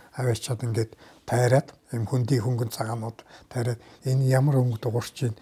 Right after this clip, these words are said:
жижиг болох тусмаа л дээшээ өнгөнүүдтэй болдог юм байна гэд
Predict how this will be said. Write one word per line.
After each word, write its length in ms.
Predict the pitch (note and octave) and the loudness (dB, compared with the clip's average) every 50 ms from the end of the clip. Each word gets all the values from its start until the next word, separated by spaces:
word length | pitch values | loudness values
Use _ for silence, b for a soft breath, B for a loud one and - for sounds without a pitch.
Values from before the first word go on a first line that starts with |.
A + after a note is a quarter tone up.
| B B - | B B 0
жижиг 300 | D3 C#3 - - E3+ D3+ | 0 2 4 4 4 6
болох 240 | - E3+ - - - | 6 4 2 0 -6
тусмаа 400 | - B2 - - - C3+ C#3 C3 | -6 -6 -6 -2 0 0 0 0
л 100 | - - | -2 -2
дээшээ 380 | C#3 C3+ C3 A#2+ - - C#3 | 2 2 2 4 4 4 4
өнгөнүүдтэй 880 | B2+ A#2+ B2+ A#2+ A2 - B2+ A#2 - _ _ _ _ _ - - C3 A2+ A2 B B B B B B - | 4 4 2 0 -2 -2 -4 -4 -4 _ _ _ _ _ -4 0 0 0 0 B B B B B B -4
болдог 260 | B2+ A#2+ - - B2 | -4 -4 -2 0 0
юм 140 | B2+ B2+ A#2+ | 2 2 2
байна 220 | A#2 B2 A#2+ A#2+ A#2 | 2 0 0 0 0
гэд 160 | B2 B2 | -2 -2